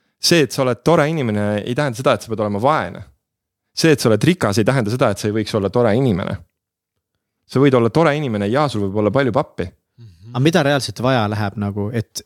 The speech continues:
Speaker 3: et see mingisugune, no ütleme niimoodi, keskmisest tugevam ühendus reaalselt nagu lahti saada?
Speaker 1: No mega teadlikkust ja, no ütleme, ütleme siis niimoodi, et taip-, ennekõike seda, mis me, okei, ma toon t-, kaks sammu tagasi.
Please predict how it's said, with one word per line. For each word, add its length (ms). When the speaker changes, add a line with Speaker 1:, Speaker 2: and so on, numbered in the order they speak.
Speaker 3:
et 100
see 360
mingisugune, 760
no 80
ütleme 240
niimoodi, 300
keskmisest 720
tugevam 640
ühendus 560
reaalselt 340
nagu 140
lahti 320
saada? 400
Speaker 1:
No 140
mega 480
teadlikkust 500
ja, 140
no 100
ütleme, 240
ütleme 240
siis 140
niimoodi, 180
et 160
taip-, 320
ennekõike 400
seda, 220
mis 160
me, 140
okei, 220
ma 80
toon 240
t-, 160
kaks 160
sammu 160
tagasi. 240